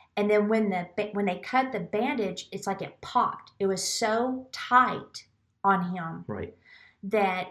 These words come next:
Speaker 1: it popped. I wonder if he suffocated. That's what I'm wondering.
Speaker 2: Right, right.
Speaker 1: Um, which would have been horrible for him.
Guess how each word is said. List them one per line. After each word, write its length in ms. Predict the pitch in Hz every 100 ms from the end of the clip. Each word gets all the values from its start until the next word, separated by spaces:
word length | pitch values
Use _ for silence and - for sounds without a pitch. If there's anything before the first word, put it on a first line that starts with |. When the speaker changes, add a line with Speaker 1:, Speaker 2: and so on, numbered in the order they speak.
| -
Speaker 1:
it 220 | 185 -
popped. 640 | - 247 214 175 - - - _ _ _ _ _ _ -
I 100 | 214
wonder 320 | 208 226 254
if 100 | 220
he 120 | - 180
suffocated. 720 | - 196 202 190 147 - - _ _ _ _ _ _ _ _ _ _ _ _ _ _ -
That's 220 | 196 -
what 100 | 202
I'm 160 | 185 180
wondering. 380 | 175 165 135 110
Speaker 2:
Right, 260 | 90 - _ -
right. 240 | 101 95 220
Speaker 1:
Um, 720 | 214 202 190 180 180 196 - _ _ -
which 220 | 202 208
would 100 | 208
have 120 | 190 180
been 120 | 180
horrible 440 | 190 185 170 175
for 240 | 175 165 139
him. 160 | -